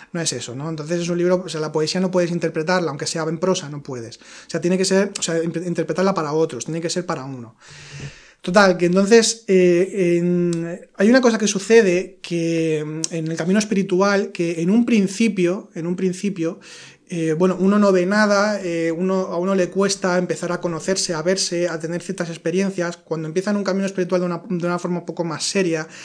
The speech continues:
que tiene un anhelo despierto, tiene, está ardiente interiormente, y entonces empieza,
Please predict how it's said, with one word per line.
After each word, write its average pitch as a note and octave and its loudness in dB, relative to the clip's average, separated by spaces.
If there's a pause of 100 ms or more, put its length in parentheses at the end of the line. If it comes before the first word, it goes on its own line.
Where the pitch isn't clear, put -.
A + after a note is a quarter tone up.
(220)
que E3+ -10
tiene F3+ 0
un F#3 2
anhelo F3+ 2
despierto, F#3+ 2
tiene, E3+ -4
está E3+ -4
ardiente D#3+ 0
interiormente, E3+ -2
y D#3+ -6
entonces E3+ -6
empieza, E3+ -4